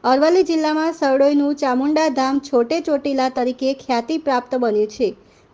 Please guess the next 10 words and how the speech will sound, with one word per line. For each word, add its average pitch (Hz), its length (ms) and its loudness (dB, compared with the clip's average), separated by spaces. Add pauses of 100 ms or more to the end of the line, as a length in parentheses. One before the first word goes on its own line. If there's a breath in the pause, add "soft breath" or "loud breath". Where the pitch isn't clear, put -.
દર 285 220 4
પૂનમે 330 420 2 (100)
દૂર 294 220 0
દૂરથી 294 460 -2
ભક્તો 254 460 0
દર્શન 254 380 0
માટે 285 280 -2
આવતા 226 340 -2
હોય 247 220 0
છે 190 180 -10